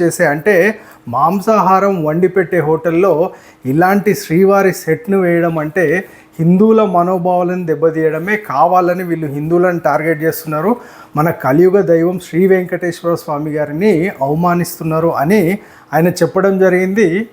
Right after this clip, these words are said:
అయితే, హోటల్ నిర్వాహకుల వెర్షన్ డిఫరెంట్గా ఉంది. ఏంటి అంటే, "చాలా ఏళ్ళుగా మేము ఈ బిజినెస్లో ఉన్నాము, మా బిజినెస్లు ఎక్కడెక్కడ ఉంటే అక్కడ కంపల్సరీ మా కులదైవం, మా ఇంటి ఇలవెల్పు శ్రీ వెంకటేశ్వర స్వామి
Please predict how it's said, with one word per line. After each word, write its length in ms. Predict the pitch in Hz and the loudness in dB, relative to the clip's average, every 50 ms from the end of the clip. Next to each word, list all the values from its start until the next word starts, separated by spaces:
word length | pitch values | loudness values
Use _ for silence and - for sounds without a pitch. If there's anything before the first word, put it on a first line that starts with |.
| - | -2
అయితే, 420 | - 170 175 262 254 220 202 226 240 185 - - | -2 0 0 2 2 2 2 0 0 -2 -2 0
హోటల్ 420 | 165 202 214 208 247 247 240 214 | 0 0 0 0 -2 -2 0 0
నిర్వాహకుల 720 | 196 196 196 196 190 202 190 196 196 190 - 185 180 190 220 214 190 202 208 165 147 | -2 -2 -2 -4 -4 -4 -4 -4 -4 -4 -6 -4 -2 -2 0 0 0 0 -2 -2 -2
వెర్షన్ 380 | 151 156 - - 214 220 214 | -4 -4 -2 0 0 0 2
డిఫరెంట్గా 500 | 170 175 165 131 190 202 196 190 190 190 | 2 0 0 0 0 0 0 0 0 2
ఉంది. 280 | 180 170 151 143 135 127 - | 2 0 0 -4 -6 -6 -4
ఏంటి 340 | 117 143 190 226 220 226 247 | 0 2 2 2 2 2 2
అంటే, 300 | 226 202 202 247 247 240 - - | 0 0 0 -2 -2 -2 -2 -6
"చాలా 320 | 139 143 175 202 214 220 | -4 -2 -2 -2 0 0
ఏళ్ళుగా 640 | 214 196 196 190 190 196 190 202 220 214 190 196 214 214 | 0 0 0 0 0 -2 -2 0 0 0 0 0 0 0
మేము 220 | 202 185 180 175 | -2 -2 0 0
ఈ 60 | 170 160 | 0 0
బిజినెస్లో 580 | 139 147 147 139 165 180 185 175 - 185 180 | 0 -2 -2 0 0 -2 -2 -2 0 0 0
ఉన్నాము, 560 | 175 165 165 165 156 170 208 226 226 202 135 113 | 0 0 -2 -4 -4 -4 -4 -4 -6 -6 -10 -12
మా 300 | 113 113 117 147 160 175 | -10 -4 0 2 2 2
బిజినెస్లు 600 | 170 143 147 151 151 170 202 214 208 214 - 208 | 0 0 -2 -2 0 2 2 2 2 0 0 0
ఎక్కడెక్కడ 560 | 180 160 156 - - 170 165 175 170 175 165 | 2 2 0 0 0 -2 -2 0 -2 0 0
ఉంటే 580 | 156 147 147 156 170 165 208 202 175 175 196 - - - | 0 0 0 -4 -2 0 0 2 2 2 0 -2 -4 -8
అక్కడ 540 | 135 - 180 170 175 208 214 175 160 190 190 - | -8 -4 -4 -2 0 2 2 2 2 0 -2 -4
కంపల్సరీ 920 | 151 127 143 156 185 180 175 165 - 185 170 185 214 208 170 160 185 208 - - - - - _ _ 123 | -6 -6 -4 -2 -2 0 0 0 0 0 2 2 2 2 2 0 -4 -6 -8 -14 -20 -20 -20 _ _ -2
మా 160 | 135 156 175 | 0 0 0
కులదైవం, 800 | - - - 151 170 190 180 196 202 190 185 185 196 208 208 190 | 0 -2 -2 0 2 2 4 4 4 4 4 2 0 -2 -2 -2
మా 160 | 160 147 143 | -2 -4 -2
ఇంటి 360 | 143 143 143 156 175 165 220 214 | -4 -4 -4 -4 -4 -2 0 0
ఇలవెల్పు 840 | 185 165 156 165 185 185 190 190 185 175 170 214 214 190 170 185 180 - | 0 0 2 2 2 2 4 2 0 0 2 2 2 4 2 0 -2 -4
శ్రీ 180 | - 160 147 143 | -6 -4 -4 -2
వెంకటేశ్వర 720 | 139 160 185 196 185 208 185 202 190 - - 196 185 185 | -2 -2 -2 -2 -2 -4 -2 -2 -4 -4 -4 -8 -8 -8
స్వామి 640 | 170 - 180 170 170 180 202 208 185 156 175 196 | -8 -4 -4 -2 -2 -2 -2 -4 -4 -4 -6 -6